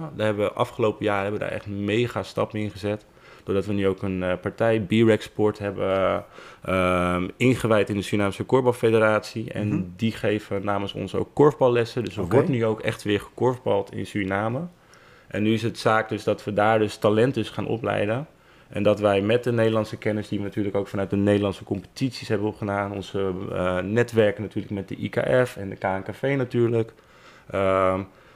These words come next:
Speaker 1: dat we daarin het niveau omhoog gaan krijgen. En Surinaamse jongeren, ook vanuit Suriname, maar ook vanuit Nederland, een platform bieden.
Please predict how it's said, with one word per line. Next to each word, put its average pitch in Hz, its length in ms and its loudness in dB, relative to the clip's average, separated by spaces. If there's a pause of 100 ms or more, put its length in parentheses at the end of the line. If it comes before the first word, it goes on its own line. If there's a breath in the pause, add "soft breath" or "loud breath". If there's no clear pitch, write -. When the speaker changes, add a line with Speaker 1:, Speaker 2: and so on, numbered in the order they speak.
Speaker 1:
dat 110 180 2
we 117 100 4
daarin 107 380 2
het 101 120 -4
niveau 110 360 6
omhoog 107 260 4
gaan 107 120 -4
krijgen. 95 480 -2
En 101 360 -6
Surinaamse 107 680 0
jongeren, 107 400 2 (180)
ook 104 200 0
vanuit 98 260 -4
Suriname, 98 500 0
maar 92 240 -4
ook 117 200 -2
vanuit 104 280 0
Nederland, 98 560 -4 (300 loud breath)
een 104 140 -6
platform 104 440 2
bieden. 95 380 0